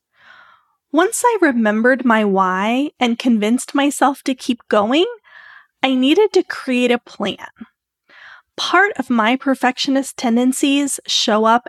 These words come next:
as procrastination, and I often end up running out of time to implement all of my plans. But I'm also big on deadlines and do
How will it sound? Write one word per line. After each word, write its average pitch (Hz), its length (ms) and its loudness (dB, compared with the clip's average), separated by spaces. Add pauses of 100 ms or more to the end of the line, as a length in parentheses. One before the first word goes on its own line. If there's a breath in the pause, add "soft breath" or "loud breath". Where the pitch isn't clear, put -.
as 208 380 0
procrastination, - 1400 -4 (640 loud breath)
and 233 120 2
I 240 220 2
often 311 480 2
end 233 220 2
up 226 160 0
running 208 440 0
out 208 140 0
of 196 140 -4
time 220 580 0 (180)
to - 160 -4
implement 240 600 0
all 196 200 2
of 190 160 -2
my 196 140 -4
plans. - 680 -12 (680 loud breath)
But 285 100 2
I'm 330 180 4
also 370 380 2
big 320 240 -2
on 349 200 2
deadlines 254 680 0 (100)
and 262 160 2
do 254 180 -2